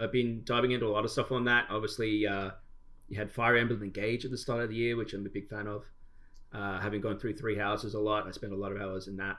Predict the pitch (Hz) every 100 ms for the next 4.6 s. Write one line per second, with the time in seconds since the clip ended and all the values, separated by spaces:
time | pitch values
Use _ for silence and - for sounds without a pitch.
0 | - - 95 92 92 95 92 95 98 -
1 | - 98 95 92 - - - - - -
2 | - - - - - - - - 123 127
3 | 139 127 127 - 120 123 131 135 131 107
4 | 123 113 117 110 107 104